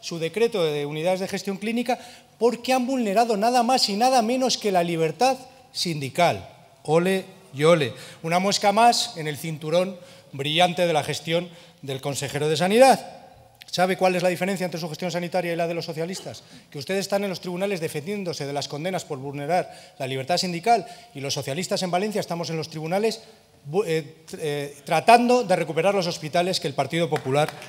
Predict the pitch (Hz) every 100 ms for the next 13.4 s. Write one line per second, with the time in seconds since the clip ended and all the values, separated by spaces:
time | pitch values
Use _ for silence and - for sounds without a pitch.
0 | - 170 175 175 214 - 151 190 214 202
1 | 196 196 185 202 220 - - - - -
2 | - - - - - - - - - -
3 | - - - - - - - - - -
4 | - - - - - - - - - 165
5 | 160 165 170 185 220 220 226 226 220 175
6 | 214 220 214 214 214 202 208 202 214 220
7 | 214 - - - 135 143 190 196 160 175
8 | 214 214 202 196 190 208 214 131 104 _
9 | 170 190 202 - 196 185 165 170 135 160
10 | 190 147 - - _ - 120 147 165 147
11 | 151 143 143 139 135 135 131 220 180 -
12 | - _ _ _ _ 117 110 143 165 147
13 | - 123 117